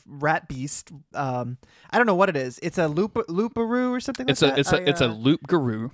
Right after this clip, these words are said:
Speaker 2: which is kind of like a, like a
Speaker 1: Okay.
Speaker 2: werewolf. Um, and it's also, it's very funny 'cause, like, of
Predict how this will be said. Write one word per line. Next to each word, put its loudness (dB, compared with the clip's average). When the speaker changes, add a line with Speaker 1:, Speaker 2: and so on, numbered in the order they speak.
Speaker 2:
which -6
is -4
kind 0
of 0
like 0
a, -2
like -6
a 2
Speaker 1:
Okay. -4
Speaker 2:
werewolf. -2
Um, -4
and 0
it's 0
also, 2
it's -8
very 4
funny 0
'cause, -4
like, -4
of -8